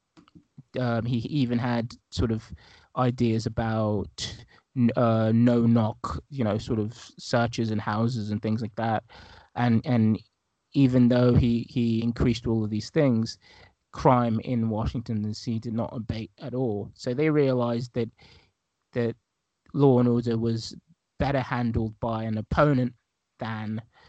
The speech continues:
someone who was an incumbent, and they realized the, the difficulties of incumbency. They s-,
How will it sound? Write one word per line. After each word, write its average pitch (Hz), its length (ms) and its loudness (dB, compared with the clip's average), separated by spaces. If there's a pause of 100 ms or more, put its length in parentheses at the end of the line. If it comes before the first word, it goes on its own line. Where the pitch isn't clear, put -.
(380)
someone 113 380 0
who 120 160 -2
was 113 160 -2
an 107 140 -4
incumbent, 120 560 -4
and 123 160 -2
they 135 100 -2
realized 123 720 -2
the, 113 240 -6 (180)
the 135 80 -10
difficulties 123 760 -4
of 113 80 -10
incumbency. 110 640 -8
They 110 140 -8
s-, - 140 -12